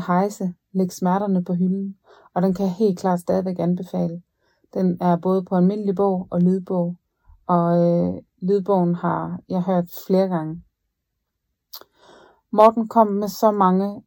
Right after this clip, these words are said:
øh, guldkorn undervejs, og jeg glemte at spørge til hans værktøj. Men, øh,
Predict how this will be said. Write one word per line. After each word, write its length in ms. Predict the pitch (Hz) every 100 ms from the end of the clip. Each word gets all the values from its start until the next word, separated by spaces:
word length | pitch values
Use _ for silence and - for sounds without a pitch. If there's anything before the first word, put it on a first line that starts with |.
| -
øh, 380 | 175 180 180 180 - -
guldkorn 520 | 220 220 214 208 180
undervejs, 680 | 175 175 185 190 175 175 - - _ _ -
og 340 | 185 175 170
jeg 140 | 180
glemte 260 | 180 180 185
at 60 | 190
spørge 320 | - 175 175
til 160 | 180
hans 280 | 190 185 175
værktøj. 500 | 170 180 180 196 185 185 _ _ _ _ _ _ _
Men, 360 | - 196 185 185
øh, 500 | 180 175 175 175 185